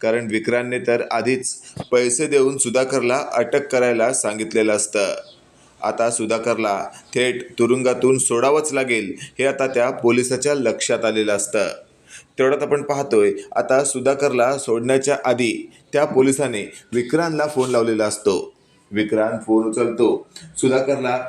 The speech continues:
सोडायचं आहे, तुझी मुलगीच येऊन बोलत आहे." हे वाक्य ऐकल्यावर आता विक्रांत म्हणत असतो, "तिचं काय ऐकू नका, मी आत्ताच्या आत्ता पोलीस स्टेशनमध्ये पोहोचतो,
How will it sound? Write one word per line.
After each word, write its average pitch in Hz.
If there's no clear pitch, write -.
सोडायचं 147
आहे, 131
तुझी 127
मुलगीच 135
येऊन 147
बोलत 131
आहे." 117
हे 139
वाक्य 151
ऐकल्यावर 139
आता 120
विक्रांत 127
म्हणत 135
असतो, 131
"तिचं 131
काय 160
ऐकू 143
नका, 143
मी 131
आत्ताच्या 139
आत्ता 147
पोलीस 131
स्टेशनमध्ये 139
पोहोचतो, 127